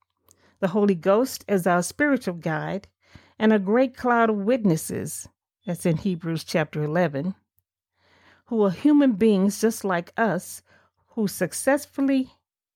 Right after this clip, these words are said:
made it into the kingdom of heaven. In addition, we have apostles, prophets, evangelists, pastors, and teachers to help us.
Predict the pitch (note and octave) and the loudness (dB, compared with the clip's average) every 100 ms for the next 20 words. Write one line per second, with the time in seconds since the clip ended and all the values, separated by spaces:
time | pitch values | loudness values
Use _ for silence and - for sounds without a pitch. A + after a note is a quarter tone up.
0 | _ _ G3 F#3 G#3+ C#4+ C#4 C4 G#3 F#3+ | _ _ 0 4 4 4 2 0 0 -2
1 | G3+ F3 E3+ - F3 F3 E3+ E3+ F#3+ D3 | -2 -4 -6 -6 -6 -6 -6 -6 -6 -8
2 | - - D#3 _ _ _ _ _ _ _ | -8 -18 -20 _ _ _ _ _ _ _
3 | _ - G3+ F#3+ F3 A#3 C#4+ C#4 A3+ G#3+ | _ 0 2 2 2 0 4 4 4 2
4 | F#3 E3 D#3 - A3+ A3 A3+ - B3+ B3 | 0 -2 -6 -6 -2 -2 -2 -6 -8 -8
5 | - _ - - G#3 A3 A3+ G#3 - - | -14 _ -10 -2 -2 0 -4 -4 -10 -14
6 | _ _ G3+ F3+ G3 F#3+ G3+ G3+ G#3+ - | _ _ -2 2 4 4 2 2 0 -2
7 | - _ _ _ G#3 F3+ - - F3+ F3 | -16 _ _ _ -4 -4 -6 -6 -6 -6
8 | _ _ _ _ - G3 G3 - D4 - | _ _ _ _ 2 4 4 2 2 2
9 | D#3 - F#3+ F3+ G3+ F3+ - - - | -4 -4 -4 -2 -4 -4 -14 -14 -14